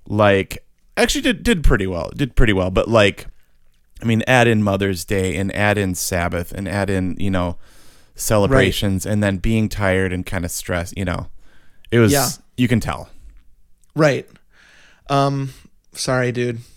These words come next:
Speaker 1: Oh,
Speaker 2: Maybe
Speaker 1: it
Speaker 2: this was not the month to do it. Uh,
Speaker 1: No, it's,
Speaker 2: but
Speaker 1: it's okay.
Speaker 2: y-, yeah, okay. <laughs> I mean, so, so for me, <laughs> so different.
Speaker 1: <laughs> Okay.
Speaker 2: I have two teenage boys who would literally sleep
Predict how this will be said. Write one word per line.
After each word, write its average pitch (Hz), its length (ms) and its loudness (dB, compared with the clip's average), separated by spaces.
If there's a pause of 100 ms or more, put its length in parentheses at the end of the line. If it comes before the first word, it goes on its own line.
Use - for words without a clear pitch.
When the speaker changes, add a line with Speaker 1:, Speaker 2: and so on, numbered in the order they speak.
(120)
Speaker 1:
Oh, 147 140 0
Speaker 2:
Maybe 143 160 2
Speaker 1:
it - 40 0
Speaker 2:
this 127 160 -4
was 127 180 -2
not 127 220 -4
the 127 100 -2
month 123 260 -4
to 135 120 -4
do 127 160 0
it. 123 140 -2 (200)
Uh, 208 80 4
Speaker 1:
No, 262 180 8
it's, 180 140 2
Speaker 2:
but 208 180 4
Speaker 1:
it's 208 120 -6
okay. 165 320 0 (260)
Speaker 2:
y-, 156 140 -12 (240)
yeah, 156 240 4
okay. 135 340 2 (140)
<laughs> - 160 -10
I 156 100 0 (100)
mean, 185 160 4
so, 180 260 4 (400)
so 175 200 2
for 175 140 2
me, 185 240 6 (140)
<laughs> - 160 -14
so - 460 0 (120)
different. 160 480 4
Speaker 1:
<laughs> - 40 2 (640)
Okay. - 640 -16 (500)
Speaker 2:
I 151 40 0
have 131 220 0
two 196 220 6
teenage 165 520 6
boys 135 320 4
who 143 100 2
would 131 160 2
literally 135 460 2
sleep 127 460 -2